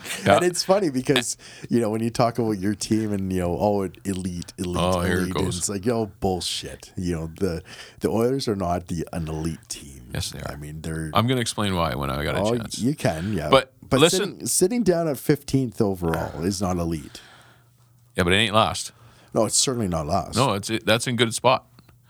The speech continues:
Speaker 2: It's a good
Speaker 1: But
Speaker 2: spot.
Speaker 1: listen, and you got, one of your team guys has got some kind of team record, right, going on?
Speaker 2: Yeah, Marner. Twenty-two
Speaker 1: Marner?
Speaker 2: games.
Speaker 1: Mar-,
Speaker 2: Twenty-two games,
Speaker 1: straight, he
Speaker 2: um,
Speaker 1: scored a point?
Speaker 2: he, he's got a point, yeah.
Speaker 1: That's impressive.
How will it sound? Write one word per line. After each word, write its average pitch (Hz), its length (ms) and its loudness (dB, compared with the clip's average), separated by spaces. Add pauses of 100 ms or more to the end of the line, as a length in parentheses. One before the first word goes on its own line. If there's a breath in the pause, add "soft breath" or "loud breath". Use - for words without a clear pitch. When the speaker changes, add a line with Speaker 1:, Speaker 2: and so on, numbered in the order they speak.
(100)
Speaker 2:
It's - 360 -4
a - 60 -18
good - 160 -14
Speaker 1:
But - 160 -8
Speaker 2:
spot. 190 140 8
Speaker 1:
listen, 190 320 2 (160)
and 170 220 6
you 185 60 2
got, 202 300 4
one 170 180 6
of 240 60 2
your 233 140 4
team 180 380 2
guys 107 440 2
has 113 160 -2
got 123 240 4
some 127 200 0
kind 127 240 4
of 107 360 2
team 143 580 2
record, 92 460 0
right, 98 300 2
going 135 260 4
on? 208 320 0
Speaker 2:
Yeah, 127 260 2
Marner. 151 380 -2 (200)
Twenty-two 180 480 2
Speaker 1:
Marner? 123 260 6
Speaker 2:
games. 131 500 -2 (140)
Speaker 1:
Mar-, 135 100 4
Speaker 2:
Twenty-two 175 300 0
games, 127 500 0
Speaker 1:
straight, 123 300 4 (140)
he 117 60 4
Speaker 2:
um, 117 40 4
Speaker 1:
scored 113 320 2
a - 20 0
point? 131 320 2 (140)
Speaker 2:
he, 107 220 0
he's 110 180 -2
got 107 140 2
a - 20 -4
point, 98 280 -2
yeah. 76 200 -2
Speaker 1:
That's - 180 6
impressive. - 480 2